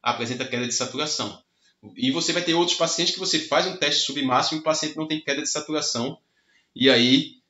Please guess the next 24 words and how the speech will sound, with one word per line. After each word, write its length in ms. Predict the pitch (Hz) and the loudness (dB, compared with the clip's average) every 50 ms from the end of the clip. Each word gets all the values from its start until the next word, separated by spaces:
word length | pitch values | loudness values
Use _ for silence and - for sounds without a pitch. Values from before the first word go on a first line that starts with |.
| _ _ _ | _ _ _
é, 200 | - - - 151 | -4 -2 0 2
isso, 380 | 156 165 165 143 131 - 123 120 | 2 4 4 6 6 6 4 4
isso 160 | 117 - 135 | 2 0 0
você 220 | 151 147 147 165 | 0 0 0 0
fez 340 | 170 - - 147 123 110 110 | 0 0 2 2 2 4 2
lá 100 | 123 117 | 2 2
no 80 | 117 117 | 0 0
hospital, 440 | 120 - - - - 123 104 101 - | -2 -4 -8 -4 0 0 0 0 -2
quando 140 | 113 107 | -4 -8
você 200 | 107 117 - 123 | -6 -4 -2 -2
acompanhou. 600 | 117 120 127 120 - 156 143 127 101 95 - - _ _ _ | -2 -4 -4 -4 -2 0 0 0 0 -2 -6 -10 _ _ _
Isso 160 | - 104 - | -10 -8 -4
daí 160 | 120 117 113 131 | -2 0 0 0
é 20 | |
um 140 | 139 - - | -2 -4 -2
teste 380 | - 135 127 139 147 - - | 2 4 6 6 6 6 4
que 80 | - 185 | 2 -2
você 220 | 190 170 - 156 | -4 0 0 2
identificou, 840 | 151 139 139 135 - - 139 131 - - 117 117 131 180 240 - - _ _ _ | 2 0 0 -4 -4 -6 -8 -8 -8 -4 -2 0 0 0 0 -2 -6 _ _ _
se 160 | - 143 135 | -8 -8 -6
tem 120 | - 147 139 | -2 -2 -2
alteração 580 | 131 127 - 127 120 120 120 - 131 123 123 | -2 -2 0 0 0 0 0 0 -2 -2 -2
ou 80 | 127 120 | 0 0
não, 340 | 117 120 135 175 208 214 | 0 0 0 0 -2 -4